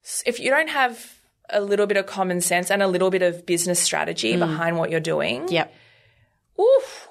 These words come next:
Speaker 1: it's a thin line and they will pull you down.
Speaker 2: Oh, hundred percent. And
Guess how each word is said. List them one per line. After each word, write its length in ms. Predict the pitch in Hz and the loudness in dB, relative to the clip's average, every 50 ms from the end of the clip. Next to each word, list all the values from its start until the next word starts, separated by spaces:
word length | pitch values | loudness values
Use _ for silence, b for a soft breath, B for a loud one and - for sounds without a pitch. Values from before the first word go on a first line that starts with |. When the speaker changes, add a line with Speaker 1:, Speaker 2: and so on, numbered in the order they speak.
| - _ - | -18 _ -6
Speaker 1:
it's 180 | 220 226 233 233 | -6 -4 -2 -2
a 60 | 190 | -4
thin 540 | 185 - - - - - 233 233 226 233 226 | -4 -6 -18 -14 -4 0 2 2 4 4 4
line 640 | 214 208 208 202 196 196 190 180 165 165 156 151 - | 4 4 4 4 4 2 2 0 -2 -4 -6 -4 -4
and 140 | 202 196 214 | -2 2 2
they 120 | 214 214 | 2 2
will 220 | 214 214 214 196 185 | 2 0 -2 -2 -2
pull 500 | - - - - - 311 320 311 320 320 | -4 -10 -10 -2 2 4 4 4 4 2
you 200 | 269 262 262 254 202 | 0 0 0 0 0
down. 460 | 214 208 196 185 180 175 170 165 160 165 | 2 2 2 4 2 2 2 0 2 2
Speaker 2:
Oh, 280 | 330 370 294 220 170 143 | 2 4 4 2 0 0
hundred 540 | - - - 202 226 233 233 247 247 247 | -4 -4 -2 2 4 4 4 4 2 2
percent. 500 | 220 247 240 - 233 202 180 170 160 - - _ - | 0 0 0 2 2 2 2 0 -2 -6 -10 _ 2
And 340 | 247 247 247 247 247 247 | 2 4 4 4 2 2